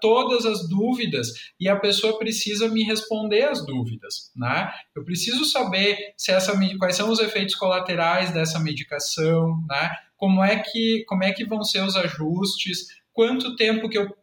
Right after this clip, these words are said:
preciso voltar pra revisar, né? Isso eu tô falando do ponto de vista médico, assim, né? Eu acho que essas pistas, assim, ajudam a encontrar uma pessoa.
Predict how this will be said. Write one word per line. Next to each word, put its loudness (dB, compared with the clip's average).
preciso 0
voltar 0
pra 2
revisar, 0
né? 0
Isso -2
eu 0
tô -2
falando 2
do -2
ponto 0
de -4
vista -2
médico, 0
assim, -4
né? -2
Eu 2
acho 2
que 0
essas 0
pistas, 0
assim, -2
ajudam 0
a 0
encontrar 0
uma -2
pessoa. -2